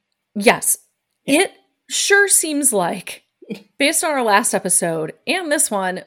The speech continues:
Speaker 1: Larry has never met a pie that he does not want a gigantic piece of.
Speaker 2: Yeah, exactly.
Speaker 1: According to Larry's plea agreement, Larry had a secret kickback agreement with Otto, Ohio, where Otto agreed to give Larry twenty percent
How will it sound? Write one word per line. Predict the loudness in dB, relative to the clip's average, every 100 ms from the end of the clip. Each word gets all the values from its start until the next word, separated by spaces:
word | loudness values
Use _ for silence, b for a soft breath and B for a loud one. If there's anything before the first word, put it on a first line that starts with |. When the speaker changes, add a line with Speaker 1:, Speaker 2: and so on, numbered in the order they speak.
| -12
Speaker 1:
Larry | -4 0 2 2
has | 2 2
never | 2 2 2
met | 0 -2
a | -6
pie | -4 -4 -2 -2
that | -6
he | -8 -6
does | -4
not | -2 -2 -4
want | -6 -6 -6
a | -8
gigantic | -2 0 0 -4 -8 -8 -10 -10
piece | -10 -6 -4
of. | -2
Speaker 2:
Yeah, | -2
exactly. | -2 -4 -4 -4 -10 -12 -14 _ _ 0
Speaker 1:
According | 0 2 0 0 0
to |
Larry's | 0 0 0 -2
plea | -4 -2 -2
agreement, | -2 -4 -4 -8 _ -6
Larry | 2 4 4 0
had | -4
a | -4
secret | -2 -2 -2 -4 -6 -12
kickback | -8 -8 -2 -2 -2 -6
agreement | -10 -6 -6 -6 -8 -8
with | 0 0 0 0
Otto, | 2 2 0
Ohio, | -2 -2 -4 -4 -8 -8 -8 _ -4
where | 2 2 4
Otto | 4 4 4 0 -2 -2
agreed | -4 -2 -2 -4
to | -6
give | -6 -4
Larry | -4 -4 -4 -8 -12
twenty | -6 -2 -2
percent | -2 -2 -2 -2 -6